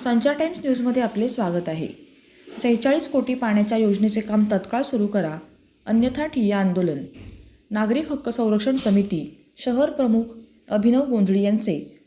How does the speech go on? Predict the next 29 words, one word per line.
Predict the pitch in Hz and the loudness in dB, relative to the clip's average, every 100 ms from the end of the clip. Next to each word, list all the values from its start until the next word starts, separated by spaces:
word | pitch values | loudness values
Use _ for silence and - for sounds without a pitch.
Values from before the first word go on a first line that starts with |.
| _ _ - | _ _ -8
हुपरी | 254 277 | -2 0
नगर | 311 233 226 | 2 0 0
परिषदेला | 226 202 202 190 190 220 | 0 0 2 2 2 4
निवेदन. | 202 156 143 139 - - _ _ _ _ - | 2 0 -4 -8 -10 -20 _ _ _ _ -8
सविस्तर | 240 233 254 320 302 | -2 -2 0 0 0
वृत्त | 285 269 | 0 0
पुढीलप्रमाणे. | 269 226 202 190 165 160 165 254 - - _ _ _ _ _ - | 2 4 4 2 -2 -2 -2 -4 -8 -20 _ _ _ _ _ -8
हुपरी | 254 254 339 | -4 -2 0
शहरासाठी | 320 247 233 233 220 233 | 2 2 2 0 -2 0
नवीन | 226 214 294 | 2 2 2
पुरवठा | 269 226 208 | 2 0 0
योजना | 220 208 202 214 | 0 2 2 4
मंजूर | 196 190 247 | 4 2 0
झाली | 240 190 175 | 0 0 0
आहे. | 175 165 139 - _ _ _ _ - | 0 -2 -4 -12 _ _ _ _ 0
या | 302 | 2
योजनेची | 269 220 240 240 | 2 2 2 2
वर्क | 233 220 240 | 0 0 0
ऑर्डर | 226 214 | 0 2
निघून | 226 196 202 165 - - _ _ - | 4 2 2 0 -2 -16 _ _ -8
पाच | 240 294 | -6 -2
महिने | 294 240 226 | 2 4 4
झाले, | 214 196 165 - - _ _ | 2 2 0 -4 -14 _ _
तरी | 240 | -4
अद्याप | 302 - 202 233 233 | -2 -2 0 0 0
कामाला | 214 190 214 | 0 2 0
सुरुवात | 208 190 196 | 0 0 0
झालेली | 214 208 170 165 | 2 2 0 -2
नाही. | 156 143 | -4 -8